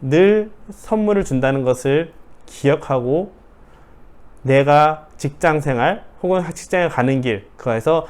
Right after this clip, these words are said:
단순히 "아, 피곤해, 빨리 도착했으면 좋겠다" 이 정도가 아니라 이 안에서 오늘은 어떤 하느님의 손길이 다가올까라는 생각을만 가진다면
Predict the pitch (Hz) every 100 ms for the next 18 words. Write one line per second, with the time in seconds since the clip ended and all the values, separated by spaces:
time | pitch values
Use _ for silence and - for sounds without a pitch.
0 | - - 127 143 165 165 170 - 190 185
1 | 180 180 175 165 - 175 156 165 147 135
2 | 127 156 139 107 107 147 156 147 - -
3 | - 170 196 196 185 165 147 147 139 113
4 | - 160 165 165 165 170 - - 175 160
5 | 151 151 147 170 170 165 156 143 123 123
6 | 127 127 - 175 190 165 139 131 143 131
7 | 127 120 - - 139 110 107 135 226